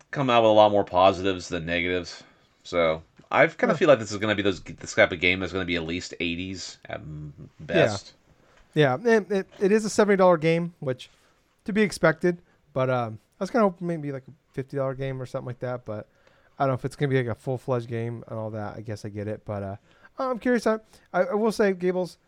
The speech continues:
Speaker 2: um, you know, like, we, like, accessibility is becoming a much bigger thing in gaming, which is great. Um, I love all that for people. I hope there's, like, a setting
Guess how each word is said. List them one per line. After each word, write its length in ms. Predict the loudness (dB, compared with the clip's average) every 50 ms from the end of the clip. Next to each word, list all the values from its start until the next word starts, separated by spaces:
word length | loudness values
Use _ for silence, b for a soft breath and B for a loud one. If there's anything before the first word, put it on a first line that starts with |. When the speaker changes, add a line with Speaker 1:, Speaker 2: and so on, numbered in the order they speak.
| _ _ _ _ 0
Speaker 2:
um, 400 | 2 2 2 2 0 -4 -8 -14 _ _ _ _ _ _
you 100 | 0 2
know, 60 | 4 4
like, 200 | 4 2 0 -2
we, 140 | -6 -6
like, 400 | -6 -8 -6 -2 -2 -2 -2 -4
accessibility 640 | -8 -6 -2 -2 -2 0 0 2 2 4 4 2 0
is 100 | -2 -2
becoming 220 | -4 -2 -2 -2 0
a 40 |
much 180 | -2 -2 -4 -6
bigger 180 | -6 -8 -6 -6
thing 200 | -6 -6 -8 -8
in 40 |
gaming, 240 | -8 -8 -6 -6 -6
which 160 | -8 -8 -10
is 60 | -12 -14
great. 280 | -12 -12 -12 -12 -14 _ _ _ _ _ _ _ _ _ -12
Um, 400 | -10 -8 -8 -8 -8 -10 -12 -16 _ _ -12
I 60 | -10
love 140 | -8 -6 -4
all 100 | -4 -4
that 180 | -4 -4 -6 -6
for 60 | -6
people. 320 | -6 -6 -6 -6 -8 -10 b b b b b b 2
I 80 | 4
hope 200 | 4 4 4 4
there's, 200 | 2 2 2 2
like, 140 | 0 -2 -4
a 80 | -6 -8
setting 500 | -6 -6 -6 -4 -6 -6 -8 -10 -14